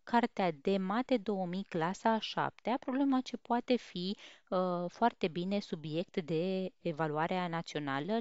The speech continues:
la subiectul al treilea. Haideți să, uh, citim problema și să încercăm să o rezolvăm împreună. Fie A B C D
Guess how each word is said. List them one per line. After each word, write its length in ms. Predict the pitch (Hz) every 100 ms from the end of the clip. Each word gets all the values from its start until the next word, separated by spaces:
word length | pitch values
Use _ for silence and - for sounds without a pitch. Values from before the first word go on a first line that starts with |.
| 220
la 120 | 262
subiectul 680 | - 208 170 165 - 170 254
al 240 | - 170 151
treilea. 600 | - 160 131 123 - - _ - - - -
Haideți 480 | 302 311 320 -
să, 300 | - 220 208 -
uh, 540 | 180 170 165 156 156
citim 260 | - - 233
problema 560 | 254 196 160 139 220
și 80 | 277
să 100 | -
încercăm 380 | 285 277 247 254
să 60 | -
o 40 |
rezolvăm 600 | 226 185 160 147 180 202 -
împreună. 760 | 185 185 - 165 139 135 - - _ - - - -
Fie 420 | - - 339 233 -
A 180 | 196 202
B 100 | 208
C 220 | 214 -
D 240 | 196 139